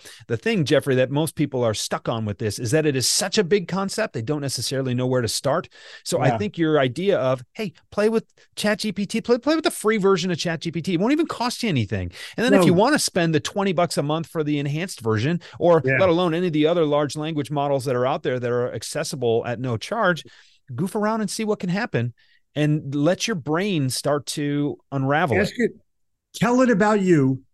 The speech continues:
Speaker 1: Mm.
Speaker 2: then ask it questions.
Speaker 1: Yeah.
Speaker 2: Don't just ask it a question.
Speaker 1: Yeah. Yeah.
Speaker 2: Anyway,
Speaker 1: I think
Speaker 2: that,
Speaker 1: that to,
Speaker 2: that's
Speaker 1: to
Speaker 2: a little bit too inform-, much information to give away, but I can tell you this.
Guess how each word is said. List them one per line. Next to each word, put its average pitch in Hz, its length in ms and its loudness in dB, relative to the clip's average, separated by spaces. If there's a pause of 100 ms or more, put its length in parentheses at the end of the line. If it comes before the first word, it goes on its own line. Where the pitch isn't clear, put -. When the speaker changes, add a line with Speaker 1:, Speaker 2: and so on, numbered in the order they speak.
(120)
Speaker 1:
Mm. 113 140 -10
Speaker 2:
then 170 260 2
ask 170 300 0
it 147 100 -6
questions. - 640 -8 (800)
Speaker 1:
Yeah. 175 80 8
Speaker 2:
Don't 185 100 4
just 185 260 2
ask 160 220 -2
it 151 60 2
a 139 40 0
question. - 440 -4 (540)
Speaker 1:
Yeah. 98 180 -4 (1160)
Yeah. - 120 0
Speaker 2:
Anyway, 175 280 4
Speaker 1:
I 131 60 0
think 190 220 0 (280)
Speaker 2:
that, 147 160 -6
Speaker 1:
that 143 200 -4
to, - 80 -8
Speaker 2:
that's 147 200 -8
Speaker 1:
to - 160 -8
Speaker 2:
a 143 60 -10
little 151 160 2
bit 131 160 -6
too 156 100 4
inform-, 135 420 0 (100)
much 135 240 -2
information 127 460 -2
to 117 40 0
give 117 140 -2
away, 127 200 0
but 120 140 -2
I 123 80 0
can 123 180 -6
tell 165 140 -2
you 147 80 2
this. 131 320 -2